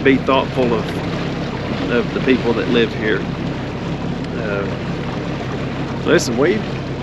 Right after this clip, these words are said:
saw a lot suspended on, on shad, but I like fishing timber,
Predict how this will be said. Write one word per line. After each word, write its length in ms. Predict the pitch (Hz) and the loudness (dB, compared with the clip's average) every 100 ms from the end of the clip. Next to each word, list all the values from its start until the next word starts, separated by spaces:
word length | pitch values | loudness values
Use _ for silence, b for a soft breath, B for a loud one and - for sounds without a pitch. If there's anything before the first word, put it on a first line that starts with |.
| - - - - - | -4 -6 -4 -4 -4
saw 320 | - 165 202 | 0 2 4
a 60 | 175 | 4
lot 260 | 165 196 - | 4 4 2
suspended 640 | 131 - - 165 185 175 | -2 0 4 6 6 6
on, 220 | 147 147 117 - 131 | 6 4 2 -2 0
on 180 | 143 | 2
shad, 540 | 123 - 147 170 202 196 180 - - - - - - - - - - - - - 147 - - - - | 2 4 6 6 4 2 -2 -4 -4 -6 -4 -4 -2 -4 -4 -4 -4 -4 -4 -4 -2 -2 -2 -2 0
but 320 | 123 120 110 | 2 2 2
I 120 | - 214 | 2 4
like 240 | 247 - | 4 4
fishing 360 | - - - 202 | 4 4 2 0
timber, 440 | 151 135 110 92 | 4 4 4 0